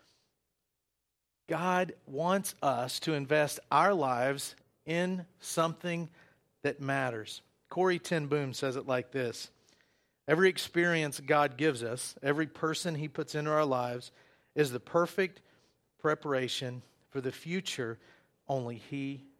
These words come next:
can see." You don't know the results of investing in something that will last. Paul didn't know what the results were gonna be from his investment into Onesimus. When you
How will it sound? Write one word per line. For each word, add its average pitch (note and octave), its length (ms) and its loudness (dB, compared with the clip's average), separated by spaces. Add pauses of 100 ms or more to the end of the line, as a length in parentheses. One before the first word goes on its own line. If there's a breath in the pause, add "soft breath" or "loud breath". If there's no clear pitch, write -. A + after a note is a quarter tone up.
(260)
can B2+ 120 -6
see." A2+ 460 -6 (1200)
You F3+ 160 0
don't A3 240 4
know G3+ 180 6
the F#3 120 6
results D3+ 880 2
of D3+ 140 4
investing F3 760 2 (120)
in E3 320 0
something D#3+ 480 0
that D3 200 2
will C#3 120 0
last. C#3 340 6 (300 loud breath)
Paul B3+ 320 10
didn't G#3 260 6
know G#3 160 8
what G3 220 8
the F3+ 80 4
results D#3+ 500 4
were E3 80 2
gonna D#3 200 2
be D3+ 280 2
from C#3+ 220 -4
his D#3 160 0
investment C3+ 760 2 (580)
into E3+ 680 2
Onesimus. D3+ 760 0 (800 soft breath)
When F#3 200 8
you C4 360 6